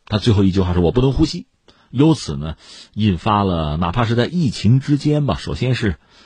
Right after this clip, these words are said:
延烧美国、全美，甚至在很多西方国家，在欧洲，这个群众运动也是此起彼伏啊，就黑人的命也是命。总之，这个事件，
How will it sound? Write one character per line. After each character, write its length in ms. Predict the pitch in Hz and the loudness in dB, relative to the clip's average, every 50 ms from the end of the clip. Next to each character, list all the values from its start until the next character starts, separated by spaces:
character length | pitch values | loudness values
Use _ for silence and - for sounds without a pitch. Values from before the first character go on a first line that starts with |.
| _ _ | _ _
延 340 | - 120 123 120 127 139 131 | -2 0 2 4 4 4 4
烧 220 | 117 127 113 113 | 4 4 4 4
美 220 | 107 95 87 73 67 | 4 2 2 0 -2
国、 260 | 69 69 71 - - _ _ _ _ | -6 -10 -12 -12 -14 _ _ _ _
全 220 | - - 98 107 110 | -6 -2 0 0 0
美， 180 | 101 - - _ _ _ _ _ _ _ _ - 113 | -2 -4 -8 _ _ _ _ _ _ _ _ -6 -4
甚 260 | 90 - 143 131 113 | -2 0 2 4 4
至 240 | 90 90 90 85 76 | 4 4 4 2 2
在 320 | 69 - 67 62 62 60 | 0 -2 -2 -2 -4 -6
很 220 | - - - 62 76 | -8 -8 -8 -4 -2
多 100 | 98 92 | -2 -2
西 140 | - - 90 | 0 -2 -2
方 160 | 82 73 69 | -4 -4 -8
国 140 | 69 67 65 | -10 -14 -14
家， 120 | 65 64 | -14 -12
在 80 | 67 82 | -12 -12
欧 260 | - 151 170 175 147 | -4 0 2 2 2
洲， 200 | 104 101 73 - _ _ _ _ _ _ _ _ _ _ _ _ _ _ _ _ _ _ | 0 -2 -4 -8 _ _ _ _ _ _ _ _ _ _ _ _ _ _ _ _ _ _
这 100 | - 117 | -6 -6
个 80 | 110 113 | -6 -6
群 260 | - - - 113 127 | -4 -2 2 4 4
众 180 | 131 127 117 117 | 6 6 4 4
运 160 | 120 113 101 | 4 4 4
动 180 | 98 98 80 - - - | 4 2 0 -2 -6 -6
也 140 | - 90 85 | -2 -2 -2
是 140 | - - 101 | -2 -2 -6
此 180 | - - 113 | -6 -6 -4
起 160 | 101 - - 131 | -2 -2 -2 -2
彼 140 | - 60 | -4 -8
伏 240 | 60 - - - 110 | -10 -12 -14 -12 -12
啊， 100 | 120 - - _ _ _ _ _ _ _ _ _ _ _ _ _ _ _ | -12 -12 -14 _ _ _ _ _ _ _ _ _ _ _ _ _ _ _
就 100 | 98 95 | -10 -6
黑 180 | - - 135 | 0 2 2
人 180 | 123 117 113 117 | 4 4 4 4
的 80 | 123 120 | 4 4
命 240 | 117 117 104 90 | 4 4 4 4
也 160 | 82 80 76 73 | 2 0 -2 -2
是 180 | - - 143 | -2 0 0
命。 200 | 156 214 226 - - _ _ _ _ _ _ _ _ _ _ _ | 0 0 -2 -6 -10 _ _ _ _ _ _ _ _ _ _ _
总 200 | - 117 110 101 | -4 -2 0 2
之， 140 | 135 147 139 | 2 4 4
这 100 | 139 110 | 2 2
个 100 | 98 90 | 2 0
事 180 | - - 131 | 0 -2 -2
件， 200 | 123 175 165 - | -2 -4 -8 -10